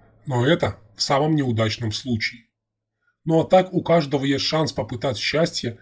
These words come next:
и вытянуть десятку за две тысячи пятьсот дублонов. Или за несколько раз по две тысячи пятьсот. Кроме кораблей из контейнеров могут выпасть ценные сигналы, уголь и так далее.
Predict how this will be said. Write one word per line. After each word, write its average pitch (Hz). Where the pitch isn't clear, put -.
и 143
вытянуть 143
десятку 139
за 120
две 120
тысячи 147
пятьсот 117
дублонов. 113
Или 170
за 123
несколько 117
раз 120
по 135
две 107
тысячи -
пятьсот. 107
Кроме 165
кораблей 147
из 175
контейнеров 143
могут 127
выпасть 139
ценные 131
сигналы, 117
уголь 135
и 110
так 107
далее. 104